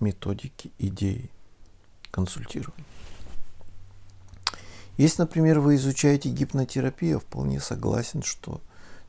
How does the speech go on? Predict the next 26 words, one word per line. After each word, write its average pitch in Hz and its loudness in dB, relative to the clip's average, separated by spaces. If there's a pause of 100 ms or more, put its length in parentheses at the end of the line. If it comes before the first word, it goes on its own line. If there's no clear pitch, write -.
трёх 127 2
месяцев, 190 0
ну, 302 -4 (140)
как 127 -2
бы 131 0
на - -2 (540)
понимание 113 2
базовых - -2 (320)
процессов - -6
достаточно. - -10 (1400)
Если 127 2
вы 120 4
изучаете 117 2
Н 113 6
Л 113 4
П, - -2
там 113 -4
существует - -6
девять 110 0
ступеней, - -6
по - -14
крайней 57 -4
мере, 57 -4
в - -10
каноническом - -4
курсе. - -12